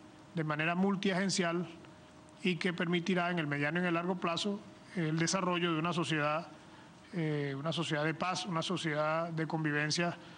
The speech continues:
solidaria. En el caso de Falcón, eh, se han hecho todas las actuaciones desde el punto de vista criminalístico, se han tomado todas las, se han hecho las experticias, se siguen haciendo experticias,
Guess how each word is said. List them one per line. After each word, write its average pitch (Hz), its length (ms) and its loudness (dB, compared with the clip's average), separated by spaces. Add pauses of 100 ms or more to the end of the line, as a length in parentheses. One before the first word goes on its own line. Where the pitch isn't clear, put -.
(100)
solidaria. 139 720 0 (440)
En 160 80 -2
el 139 80 0
caso 165 220 2
de 214 60 -2
Falcón, 208 600 2 (340)
eh, 156 560 2 (500)
se - 200 0
han 175 140 0
hecho 190 220 0
todas 220 320 0
las 190 100 2
actuaciones 185 600 0
desde 185 100 2
el 151 60 -2
punto 165 260 0
de 185 40 2
vista 185 480 0
criminalístico, 190 920 2 (680)
se - 180 -2
han 151 120 -2
tomado 175 380 0
todas 180 240 2
las, 175 220 0
se 160 80 0
han 151 60 0
hecho 170 200 0
las 165 140 2
experticias, 156 600 0
se 143 100 2
siguen 196 300 2
haciendo 170 280 0
experticias, 175 640 0